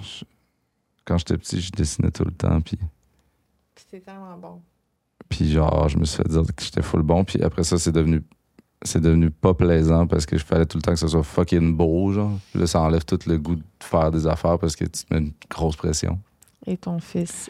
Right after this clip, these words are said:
Speaker 2: est maintenant dans le même scénario.
Speaker 1: Exact. Il veut rien savoir. Il a un talent incroyable en
Speaker 2: Ben, il est
Speaker 1: dessin
Speaker 2: comme
Speaker 1: et en musique,
Speaker 2: Hmm.
Speaker 1: qu'on pourrait avoir du fun à, non.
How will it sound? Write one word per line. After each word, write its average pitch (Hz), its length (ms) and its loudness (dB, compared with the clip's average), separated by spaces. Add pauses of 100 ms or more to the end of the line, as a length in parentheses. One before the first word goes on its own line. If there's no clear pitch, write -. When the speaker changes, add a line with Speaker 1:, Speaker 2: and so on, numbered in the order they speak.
Speaker 2:
est 175 100 0
maintenant 170 440 -2
dans 170 200 -2
le 170 120 -2
même 165 360 -4 (100)
scénario. 170 640 -8 (680)
Speaker 1:
Exact. 78 720 -4
Il 78 80 0
veut 76 100 0
rien 80 200 2
savoir. 78 440 0
Il 78 80 2
a 78 40 2
un 76 60 2
talent 80 400 2 (440)
incroyable 78 680 2 (960)
en - 80 2
Speaker 2:
Ben, 85 40 4
il 82 40 4
est - 40 4
Speaker 1:
dessin 87 260 2
Speaker 2:
comme 87 140 2
Speaker 1:
et 101 100 6
en 92 120 6
musique, 82 640 2 (360)
Speaker 2:
Hmm. 170 220 -2 (260)
Speaker 1:
qu'on 82 300 4
pourrait 76 200 0
avoir 78 180 0
du 78 60 -4
fun 85 300 -2
à, 80 120 2
non. 80 140 4